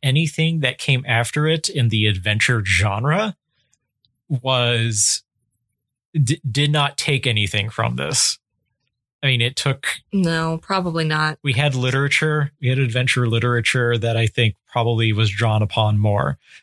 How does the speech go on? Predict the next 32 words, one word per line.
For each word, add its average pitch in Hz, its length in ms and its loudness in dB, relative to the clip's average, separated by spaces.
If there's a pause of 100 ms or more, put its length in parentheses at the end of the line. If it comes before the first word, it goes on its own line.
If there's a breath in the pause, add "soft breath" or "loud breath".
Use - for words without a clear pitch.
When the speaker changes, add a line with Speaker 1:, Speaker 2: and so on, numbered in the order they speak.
Speaker 1:
But - 80 0
Speaker 2:
Yeah. - 80 0
Speaker 1:
there's 135 240 2
no, 143 320 0
like, 123 220 -2
shots - 640 0
or 131 160 0
ideas 135 640 0
that 123 180 -2
come 131 240 -2
out 131 180 0
of 127 100 -2
this 117 200 -2
movie 117 480 2
that 113 340 -2
you 120 160 2
could 110 140 -6
say, 120 200 2
like, 110 280 -4
"Oh, 143 260 0
okay, 117 300 -2
I 117 100 0
can 135 160 -2
see 127 240 2
how 117 380 0 (280 loud breath)
this 135 160 0
future 135 400 0
movie 113 360 0
pulled 117 360 0
from 107 240 0
that." 101 400 0 (560 soft breath)
If, 139 300 0